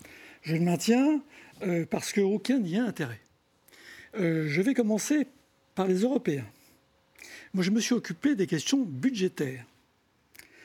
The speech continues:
L'enjeu, c'est la contribution du Royaume-Uni au budget. On peut y arriver. Trois milliards cette année,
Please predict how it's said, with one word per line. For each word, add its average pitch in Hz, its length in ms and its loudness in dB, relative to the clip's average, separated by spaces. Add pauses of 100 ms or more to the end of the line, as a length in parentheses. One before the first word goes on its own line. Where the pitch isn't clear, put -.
(240)
L'enjeu, 220 600 2
c'est 170 480 0
la 147 160 -2
contribution 156 840 -4 (280)
du 151 80 -4
Royaume-Uni 143 560 -2 (1000)
au 175 80 -6
budget. 202 480 -2 (760)
On 226 100 0
peut 294 180 2
y 226 60 4
arriver. 156 380 0 (640)
Trois 185 220 -2
milliards 175 300 0
cette - 240 -2
année, 254 540 2